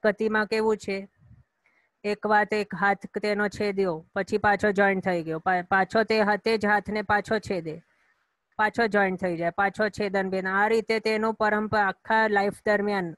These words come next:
અલગ અલગ કષ્ટો તેને ભોગવવા જ પડે છે. હવે આવા ટાઈપના નરકના ભવો આપણે અનંતી વખત કરીને આવ્યા છીએ, ઘણા ભવો આપણે કરીને આવ્યા છીએ, પણ આપણને આજે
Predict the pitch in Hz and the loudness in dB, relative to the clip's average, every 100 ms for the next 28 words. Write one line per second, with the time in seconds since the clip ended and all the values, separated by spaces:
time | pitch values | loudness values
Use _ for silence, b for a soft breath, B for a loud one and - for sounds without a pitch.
0 | _ _ _ _ - 220 226 226 220 214 | _ _ _ _ 0 2 4 4 2 0
1 | 220 202 - 220 220 220 220 208 196 214 | -4 -4 -2 -2 -2 -4 -2 -2 -2 -2
2 | 220 226 - 226 214 190 - 156 170 _ | 0 -2 -4 -4 -2 -4 -8 -14 -16 _
3 | _ _ _ _ _ _ _ _ _ _ | _ _ _ _ _ _ _ _ _ _
4 | _ _ _ _ _ _ _ _ _ _ | _ _ _ _ _ _ _ _ _ _
5 | _ _ _ _ 196 214 202 190 190 208 | _ _ _ _ -6 -4 -2 0 2 0
6 | 196 202 196 208 208 185 180 196 208 208 | 0 -4 -2 -2 0 0 0 -2 -2 -2
7 | 185 196 196 202 180 196 202 202 190 185 | 0 0 2 0 0 -2 -6 -6 -4 -4
8 | 196 190 208 196 - 202 - 196 190 185 | -4 -2 -2 -2 -2 -6 -2 -4 -2 0
9 | 175 165 165 156 - 156 156 - - - | 0 0 -4 -6 -10 -14 -16 -20 -20 -20
10 | - 160 180 202 208 196 196 202 196 180 | -16 -2 2 4 4 4 4 6 4 4
11 | 190 180 185 180 180 170 160 156 - 151 | -2 -2 -2 0 -2 -2 -2 -6 -8 -16
12 | 160 - - - - _ _ _ _ _ | -16 -20 -20 -20 -20 _ _ _ _ _
13 | _ _ _ 190 185 180 - 196 202 190 | _ _ _ -4 0 0 2 0 2 2
14 | 185 165 196 | 2 0 0